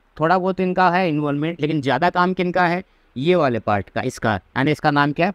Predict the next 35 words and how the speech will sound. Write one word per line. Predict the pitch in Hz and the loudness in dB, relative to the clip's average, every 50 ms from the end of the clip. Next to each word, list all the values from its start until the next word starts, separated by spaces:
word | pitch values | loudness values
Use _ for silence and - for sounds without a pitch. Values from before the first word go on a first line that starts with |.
| _ - | _ -2
पृष्ठवाहिनी, | 151 160 156 - - 147 143 131 127 135 165 170 | -2 -2 -2 0 0 0 0 2 2 0 -2 -2
डोर्सल | 139 147 143 135 - - 165 156 - - | 0 0 -2 -2 0 -2 -2 -2 -2 -2
वेसल्स | 139 139 - - 156 151 - - | -2 -2 0 0 -2 -2 -2 -4
का | - 135 120 | -2 -2 -2
है। | 117 123 123 - _ _ _ _ _ _ - | -2 -2 -6 -8 _ _ _ _ _ _ -6
ये | 117 139 170 180 175 | -2 0 2 2 2
संकुचनशील | - 170 165 180 - - 202 202 - - 233 240 226 - - 208 208 196 | 0 -2 -2 -2 -2 -2 -2 -2 0 2 2 2 2 0 0 0 2 2
होती | 180 170 156 - - 151 156 127 | 4 2 2 0 0 -2 0 0
है, | 120 101 - _ _ _ _ _ - - | -2 -4 -6 _ _ _ _ _ -10 -10
इसका | 143 - - 185 | -6 -2 0 0
मतलब | 185 175 170 175 185 185 | 0 0 0 -2 -2 0
जो | 170 190 | 0 0
हृदय | 160 147 139 131 135 180 185 175 | 0 0 -2 -2 0 0 0 0
स्पंदन | - - 175 175 165 170 175 165 | 0 0 0 2 2 2 2 4
होता | 165 160 156 - | 2 2 4 2
है | 165 | 2
इसे | 160 - - | 2 2 -2
पंप | - - 170 185 185 - | -2 0 0 0 0 0
करना | - 151 151 156 147 | 0 0 2 2 0
रक्त | 139 151 143 _ - | 0 -2 -4 _ -8
को, | - 135 - _ _ _ _ _ - | -8 -8 -8 _ _ _ _ _ -2
वो | 139 185 202 | 0 0 2
मेन | 180 160 156 160 165 170 | 2 0 0 0 0 0
काम | 165 180 185 185 185 | 2 2 2 2 2
किसके | 175 170 - - 190 | -2 -4 -4 -2 -2
द्वारा | 180 175 170 165 165 165 160 | -2 0 0 0 0 0 0
होता | 151 156 151 - 165 | -2 -2 -4 -4 -4
है, | 175 - - | -6 -6 -4
पृष्ठवाहिनी | - 170 175 - - - 165 135 127 131 127 131 131 135 151 170 175 | -4 -4 -4 -4 -2 -4 -2 0 0 0 0 0 -2 -2 0 -2 -2
के | - 185 185 | 0 0 0
ही | 170 170 196 | 0 0 0
द्वारा | 175 160 143 131 127 123 123 135 147 | -2 -2 0 0 2 2 2 2 2
होता | 139 139 123 110 - - 120 117 | 2 0 -4 -4 -2 0 0 0
है | 113 131 123 113 | 0 0 -2 -2
इनमें, | 110 107 101 95 95 | -2 -4 -4 -4 -6